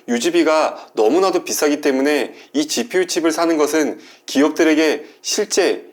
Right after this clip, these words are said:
이걸로 배달을 띄어서 정말 돈이 벌릴지 너무나도 불투명한 상황이었죠. 배달비보다 차 할부금이 더 나가는 이른바 수익성 악화의 원인이 되는 건 아닐까라는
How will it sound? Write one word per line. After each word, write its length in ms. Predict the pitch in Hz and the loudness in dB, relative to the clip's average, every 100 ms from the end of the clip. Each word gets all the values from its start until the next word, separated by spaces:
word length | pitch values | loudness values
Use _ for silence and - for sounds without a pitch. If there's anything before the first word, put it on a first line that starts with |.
| _ | _
이걸로 400 | 240 269 392 359 | -2 2 2 2
배달을 420 | - 220 320 170 | 0 0 0 0
띄어서 560 | - 160 151 147 143 - - - | 0 0 2 2 0 -2 -14 -10
정말 300 | 123 151 165 | -2 0 -2
돈이 320 | - 131 156 | -2 0 0
벌릴지 580 | 147 123 127 151 123 - - - | 2 0 0 0 0 -4 -20 -2
너무나도 640 | 110 123 165 156 160 120 - _ | 0 2 2 2 0 0 -8 _
불투명한 520 | - 123 165 165 160 | -4 -2 2 2 2
상황이었죠. 680 | 160 170 147 104 - 104 - _ _ _ - _ | 0 0 0 -2 -4 -6 -8 _ _ _ -20 _
배달비보다 840 | - 120 175 185 180 165 160 143 - - _ | -2 0 0 0 0 2 2 0 -4 -20 _
차 180 | - 208 | -4 -2
할부금이 720 | 226 240 226 202 185 175 151 - | 0 0 0 2 2 0 -4 -16
더 120 | - | -4
나가는 480 | 117 226 302 151 107 - _ | 0 0 0 0 -4 -10 _
이른바 460 | 117 147 151 131 - - | 0 2 2 -2 -4 -18
수익성 500 | - - 233 - 220 | -10 -6 -4 0 0
악화의 500 | 110 - 156 147 117 - - | 0 0 0 0 -4 -10 -6
원인이 440 | - 107 131 175 175 | 0 2 4 2 2
되는 240 | 117 135 | 0 0
건 100 | 147 | 0
아닐까라는 680 | 110 123 127 131 123 139 | 0 0 0 0 0 -2